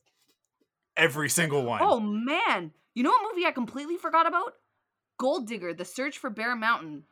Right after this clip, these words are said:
Speaker 2: which has Anna Chlumsky, Chl-, Ch-, however you say her last name, and then, uh, Christina Ricci. And they're, like, these two girls that, like, s-, go up and solve a mystery of Bear Mountain. I remember this movie. Oh, man, the nineties were made for me.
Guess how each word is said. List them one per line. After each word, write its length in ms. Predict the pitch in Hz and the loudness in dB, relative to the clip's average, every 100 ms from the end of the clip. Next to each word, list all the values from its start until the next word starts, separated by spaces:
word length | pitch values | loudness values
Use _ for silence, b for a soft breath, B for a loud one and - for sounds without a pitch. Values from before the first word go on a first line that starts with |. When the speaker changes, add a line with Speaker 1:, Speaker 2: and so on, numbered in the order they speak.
| - | -10
Speaker 2:
which 140 | 214 | -6
has 160 | 269 208 | -4 -4
Anna 260 | 220 233 269 | -4 -2 -2
Chlumsky, 680 | 247 233 214 226 240 233 - _ | -6 -6 -6 -6 -12 -12 -14 _
Chl-, 220 | - - - _ | -18 -16 -18 _
Ch-, 100 | - - | -20 -14
however 340 | 170 180 190 | -4 -2 -2
you 140 | 202 208 | -4 -4
say 100 | 202 | -4
her 80 | 180 | -2
last 200 | 175 180 | -2 -4
name, 180 | 175 170 | -8 -6
and 120 | 208 | -4
then, 160 | 208 202 | -2 0
uh, 140 | 190 | -2
Christina 400 | - 240 - 269 | -2 -8 -8 -8
Ricci. 480 | 226 349 196 165 156 b b _ | -6 -8 -8 -10 -10 b b _
And 120 | 214 240 | -4 -2
they're, 100 | 240 | -2
like, 120 | 240 | -4
these 200 | 247 233 | -6 -10
two 140 | 285 | -10
girls 320 | 233 247 262 240 | -4 -2 -2 -2
that, 160 | 226 | -6
like, 300 | 220 214 - _ _ _ _ 185 _ | -4 -6 -8 _ _ _ _ -20 _
s-, 400 | - - - - 190 | -20 -20 -20 -20 -16
go 200 | 220 226 | -6 -4
up 160 | 247 233 | -4 -6
and 140 | 226 | -8
solve 260 | 233 220 220 | 0 0 0
a 60 | |
mystery 380 | 196 220 - 233 | -4 -8 -10 -10
of 60 | 214 | -4
Bear 160 | 214 | -4
Mountain. 220 | 214 220 226 | -4 -6 -6
I 40 | |
remember 400 | 294 370 427 480 494 | -6 -6 -6 -6 -6
this 140 | 466 226 | -6 -6
movie. 300 | 180 160 b b - | -8 -8 b b -6
Oh, 160 | 349 | -4
man, 440 | 156 156 190 185 170 | -4 -8 -6 -6 -8
the 60 | 190 | -8
nineties 480 | 214 277 480 339 185 | -6 -6 -6 -6 -6
were 120 | 170 | -12
made 320 | 160 165 165 | -8 -8 -8
for 120 | 170 | -12
me. 380 | 156 151 151 156 | -14 -12 -14 -16